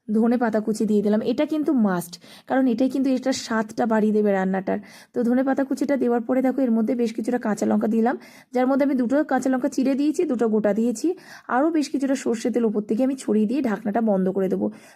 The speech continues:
ততক্ষণে কিন্তু আমি গ্যাসেতে একটা কড়াই বসিয়েছি, যার মধ্যে দিয়েছি অল্প একটু জল, জলটা ফুটতে শুরু করে দিয়েছে, টিফিন বক্সটা বসিয়ে দিলাম,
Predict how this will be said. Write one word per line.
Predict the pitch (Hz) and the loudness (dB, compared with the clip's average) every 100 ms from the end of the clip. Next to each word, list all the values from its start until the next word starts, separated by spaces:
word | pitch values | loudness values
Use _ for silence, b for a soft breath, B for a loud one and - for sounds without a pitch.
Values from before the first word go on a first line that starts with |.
| - | -4
ততক্ষণে | 262 320 339 | -2 0 0
কিন্তু | 339 320 | 0 0
আমি | 330 | 0
গ্যাসেতে | 285 220 214 262 | 0 -2 0 -2
একটা | 262 269 | -2 0
কড়াই | 233 247 | 2 2
বসিয়েছি, | 254 254 277 277 | 0 0 0 0
যার | 233 220 | 2 2
মধ্যে | 226 226 | 2 2
দিয়েছি | 247 262 | 0 0
অল্প | 247 | 0
একটু | 254 262 | -2 -2
জল, | 220 247 294 | 0 2 2
জলটা | 226 220 | 2 0
ফুটতে | 220 254 294 | -2 -2 -2
শুরু | 277 269 | -2 -2
করে | 269 269 | 0 0
দিয়েছে, | 262 330 | 0 -2
টিফিন | 262 220 | -2 0
বক্সটা | 214 208 226 | 0 0 -2
বসিয়ে | 233 240 269 | -2 -2 0
দিলাম, | 285 | 0